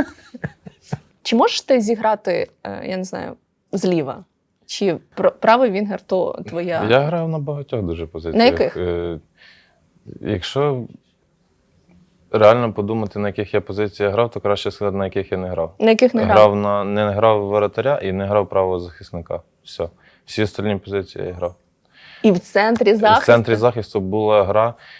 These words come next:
Speaker 1: за Карпати. Ми грали, я грав тоді латераля, ми грали три захисника і латераль лівий. І було таке, що травмувався, не пам'ятаю точно, пр-,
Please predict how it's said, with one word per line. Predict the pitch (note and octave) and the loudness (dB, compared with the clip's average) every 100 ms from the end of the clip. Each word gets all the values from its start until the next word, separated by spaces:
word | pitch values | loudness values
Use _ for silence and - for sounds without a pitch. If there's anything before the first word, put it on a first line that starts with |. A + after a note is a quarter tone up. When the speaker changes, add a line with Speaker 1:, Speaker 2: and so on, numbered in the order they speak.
| _ A2+ | _ -6
Speaker 1:
за | F#2 G#2+ | 2 2
Карпати. | G2 G2+ F#2 - A2 B2+ G#2+ F#2+ F2+ _ _ _ _ _ _ | 4 0 0 2 4 4 -2 -4 -6 _ _ _ _ _ _
Ми | G#2 F#2 | -6 -4
грали, | F2 F#2+ F#2+ G2 F#2 F2+ _ _ - _ _ - - - - _ | -2 2 4 4 0 -4 _ _ -20 _ _ -20 -20 -20 -20 _
я | F#2+ G#2 | 2 4
грав | G2 A2 G2 | 6 2 2
тоді | A2 G2 G2+ G#2 G2+ | -4 -2 2 4 4
латераля, | G2+ F#2+ G#2 A#2+ B2 | 4 4 6 8 6
ми | G2+ G2+ | 4 0
грали | G2 G#2 G2+ | 4 6 4
три | - G#2 | 2 0
захисника | G2 F#2+ G2 G#2+ G#2 A#2+ A#2 | -2 -6 -6 -4 2 6 6
і | |
латераль | G2+ F#2 G2+ F#2+ F2+ | 6 2 4 4 4
лівий. | F2+ F2 F2+ | 0 -2 -4
І | - G2 F#2 F#2 | -4 -4 -2 -2
було | F2+ G2 G#2+ G2+ | -2 -2 -2 -4
таке, | G2+ A2+ | -4 -2
що | G#2 G2 | -2 -4
травмувався, | F2+ G2+ G#2 G#2 G#2+ - G#2 G2 F#2+ F#2+ F#2 F#2 E2+ - _ _ _ - - _ | 0 0 4 4 4 2 0 2 2 2 -2 -4 -10 -18 _ _ _ -20 -20 _
не | G2+ | -12
пам'ятаю | F#2+ F#2 F2+ F2 E2 | -8 -8 -4 -4 -4
точно, | F2 - | -10 -12
пр-, | E2+ | -10